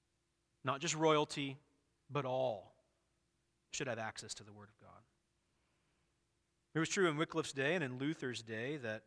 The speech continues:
if you saw a Bible, it was a large tome and it was chained to the pulpit. You couldn't have it. And even if you could have it, you couldn't read it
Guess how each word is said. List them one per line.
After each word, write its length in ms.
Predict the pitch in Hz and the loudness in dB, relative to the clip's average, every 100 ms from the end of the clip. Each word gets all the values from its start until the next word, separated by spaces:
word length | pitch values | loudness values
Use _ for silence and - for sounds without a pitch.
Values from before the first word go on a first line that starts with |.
| _ _ _ | _ _ _
if 160 | 143 - | -10 -4
you 140 | 143 | -2
saw 500 | 120 - - 196 226 | 0 0 10 12 12
a 40 | 147 | 8
Bible, 460 | 127 120 120 196 202 _ _ _ _ _ _ _ _ | 4 2 0 -2 -4 _ _ _ _ _ _ _ _
it 120 | - 127 | -16 -6
was 260 | 147 135 | -4 -2
a 140 | 139 135 | -2 -2
large 520 | 127 139 160 160 - | 2 6 6 4 -4
tome 480 | - - 160 131 165 | -6 -2 -2 0 -2
and 100 | 135 | -4
it 60 | 123 | -6
was 200 | 120 - _ - _ - | -8 -12 _ -20 _ -2
chained 800 | - - - 196 160 151 165 - | 2 2 2 2 2 0 -2 -6
to 100 | - | -8
the 100 | 139 | -8
pulpit. 600 | - - 214 - 127 - _ _ _ _ _ _ _ _ _ _ _ _ _ _ | -12 4 4 4 -8 -10 _ _ _ _ _ _ _ _ _ _ _ _ _ _
You 80 | 131 | -4
couldn't 280 | - 180 | -2 0
have 240 | 185 196 180 | 2 2 2
it. 120 | 113 - _ _ _ _ _ _ | 0 -14 _ _ _ _ _ _
And 120 | 143 | 2
even 140 | 226 190 | 2 2
if 60 | |
you 100 | 139 | 0
could 140 | 131 147 | -2 6
have 200 | 220 175 | 6 6
it, 80 | 147 | 0
you 80 | |
couldn't 360 | 160 208 190 185 | 2 4 4 4
read 220 | 208 247 | 4 2
it 100 | 123 | 0